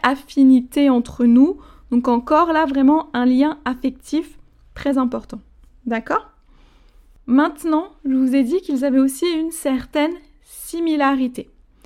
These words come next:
Donc une certaine similarité parce que proche peut être utilisé avec les verbes être, paraître, sembler,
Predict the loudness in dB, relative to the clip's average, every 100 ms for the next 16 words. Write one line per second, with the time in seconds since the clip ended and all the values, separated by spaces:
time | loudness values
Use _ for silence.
0 | _ _ _ _ -10 -4 -2 -2 -4 -4
1 | -6 -4 -2 2 2 0 -2 -4 -8 -6
2 | -6 -6 -10 -8 -8 -10 _ _ _ -16
3 | -4 -4 -4 -10 -16 _ _ _ _ 0
4 | 2 2 0 -4 -4 -6 -8 -6 -4 -2
5 | -2 -2 -4 -6 -4 -2 -2 0 0 0
6 | 0 -2 -4 -8 _ _ -4 -4 -8 -20
7 | _ -20 _ -20 -20 _ _ -2 0 -2
8 | -6 -16 -20 _ _ _ _ -20 -2 2
9 | 4 4 0